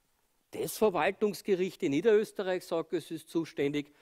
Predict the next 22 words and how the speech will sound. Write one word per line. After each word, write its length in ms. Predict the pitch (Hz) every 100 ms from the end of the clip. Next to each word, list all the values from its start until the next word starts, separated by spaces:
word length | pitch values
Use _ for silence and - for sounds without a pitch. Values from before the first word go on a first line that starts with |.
| _ -
das 180 | 117 -
Bundesverwaltungsgericht 1400 | 123 185 226 - 190 156 143 165 165 151 - 151 143 -
in 160 | 120
Wien 200 | 107 151
sagt, 280 | 190 175 165
es 140 | 147 -
ist 200 | 156 -
zuständig. 640 | 147 - 143 135 139 - _ _ _ _ _ _
Irgendwer 640 | 156 170 160 160 147 135 139
davon 500 | 113 123 - 135 135
irrt 380 | 151 117 -
offenbar. 600 | - 101 - 98 104 131 - _ _ -
Es 160 | 113
kann 260 | - 131 147
nur 140 | 147 -
eine 360 | 147 165 131 - -
zuständige 720 | 143 120 - 110 123 123 123
Behörde, 460 | 139 123 120 135
ein 200 | 113 127
zuständiges 680 | - 127 - 117 117 123 -
Gericht 360 | 117 120 123 -
geben. 260 | 120 120